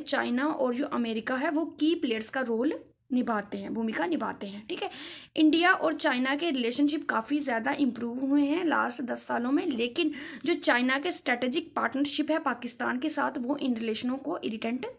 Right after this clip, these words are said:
करती है, ठीक है। अब जो डिमांड बढ़ी है डेवलपमेंट की और ग्लोबलाइजेशन की, उसने दोनों,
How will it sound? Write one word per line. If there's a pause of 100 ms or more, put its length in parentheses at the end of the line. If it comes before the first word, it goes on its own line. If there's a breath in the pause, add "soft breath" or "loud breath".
(260)
करती
है, (240)
ठीक
है। (420 loud breath)
अब
जो
डिमांड
बढ़ी
है
डेवलपमेंट
की
और
ग्लोबलाइजेशन
की, (320)
उसने
दोनों,